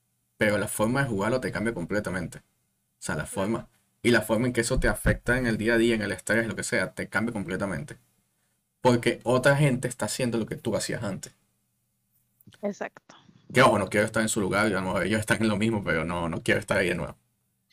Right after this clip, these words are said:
Speaker 1: Entonces, eso me, eso me ha pasado bastante, me, me pasó y es bastante similar a tu historia. Por eso me acordaste de, de esa parte. Y ahorita es como que no, que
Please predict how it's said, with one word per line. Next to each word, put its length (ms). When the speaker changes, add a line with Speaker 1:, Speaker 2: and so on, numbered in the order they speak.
Speaker 1:
Entonces, 640
eso 280
me, 420
eso 140
me 80
ha 40
pasado 280
bastante, 520
me, 140
me 180
pasó 380
y 500
es 200
bastante 340
similar 340
a 80
tu 80
historia. 420
Por 100
eso 140
me 80
acordaste 480
de, 260
de 100
esa 200
parte. 340
Y 120
ahorita 240
es 60
como 240
que 140
no, 320
que 420